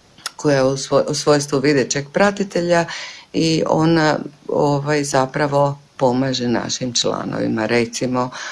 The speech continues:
nekom dođe pa ispuni uplatnice,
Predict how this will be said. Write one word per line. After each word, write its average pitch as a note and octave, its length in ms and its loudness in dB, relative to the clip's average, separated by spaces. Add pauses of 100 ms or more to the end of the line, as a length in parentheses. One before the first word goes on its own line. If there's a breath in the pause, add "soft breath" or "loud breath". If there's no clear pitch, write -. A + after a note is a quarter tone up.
(180 loud breath)
nekom B2 480 4
dođe A#2+ 340 2
pa A#2 180 0
ispuni A#2 480 0
uplatnice, A#2 800 -4